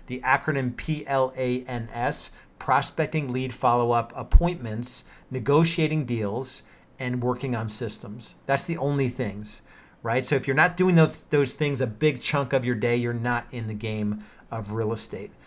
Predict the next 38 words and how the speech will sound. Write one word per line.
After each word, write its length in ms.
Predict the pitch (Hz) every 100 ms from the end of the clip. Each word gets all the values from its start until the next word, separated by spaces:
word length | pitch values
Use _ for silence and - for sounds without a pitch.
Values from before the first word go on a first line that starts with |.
| - - -
Uh, 200 | 107 104 -
in 400 | 180 190 220 233
the 120 | 202 185
training 640 | - - 175 180 170 135 127
in 120 | 131
the 60 | 131
Facebook 480 | 135 131 - 151
group, 320 | 156 147 151 -
I 120 | 123
go 280 | 113 135 147
through 560 | - 131 131 135 127 117 - -
this 200 | 127 -
visual, 640 | 110 131 120 123 110 107
and 200 | 120 120
so 180 | 117 135
I, 180 | 123 127
I'm 200 | 117 120
not 140 | 147 147
gonna 140 | 143
go 160 | 123 120
through 260 | - 127 110
it, 100 | -
but 200 | 117 - - -
you 100 | -
need 160 | 139 170
to 120 | 208 -
understand 1040 | 151 156 147 135 - 147 135 120 110 120 - -
we're 120 | 131
playing 640 | 123 - 147 151 151 147 143 - 120 - - -
a, 140 | 131 127
a 60 | 117
certain 400 | - 160 - 120
game. 240 | 110 110 104
There's 240 | 104 107
leads 360 | 135 185 180 175
that 180 | 165
come 240 | - 165 151
in, 460 | 147 165 190 202